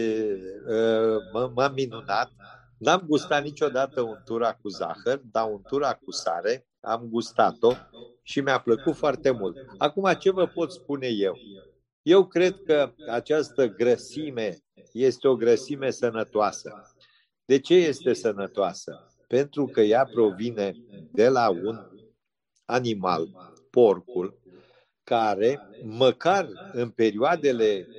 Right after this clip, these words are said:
pe care îl crești în curtea casei și trăiește liber, de foarte multe ori, sau îl vede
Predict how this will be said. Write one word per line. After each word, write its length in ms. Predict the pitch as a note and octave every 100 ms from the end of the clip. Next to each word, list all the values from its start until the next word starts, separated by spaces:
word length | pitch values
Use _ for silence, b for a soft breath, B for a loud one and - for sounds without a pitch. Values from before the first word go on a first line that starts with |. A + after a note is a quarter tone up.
| -
pe 120 | A2
care 320 | G2 A2+ G#2+ A2+
îl 180 | G2 -
crești 500 | C3+ E3 - - A2+
în 120 | G2
curtea 600 | - C#3 C#3+ - A2 F#2 -
casei 600 | C#3 A#2 - F2+ F2 G#2 - - b b b b b
și 300 | - C3 A#2+
trăiește 580 | D3+ E3 F#3 - -
liber, 540 | C3 C3 C#3 A2+ G2+ G2+ F#2 - - _ G#2 F#2
de 160 | G2+
foarte 400 | G2 B2+ B2 G2+
multe 360 | G#2+ G#2+ G#2 G2+
ori, 400 | G2+ F#2+ F#2 G2
sau 420 | - A#2 G#2+ E2+ - - - _
îl 580 | G#2+ G2+ G2+ G#2 G2+ F#2
vede 580 | A#2 G3 F3+ A#2+ G2+ F2+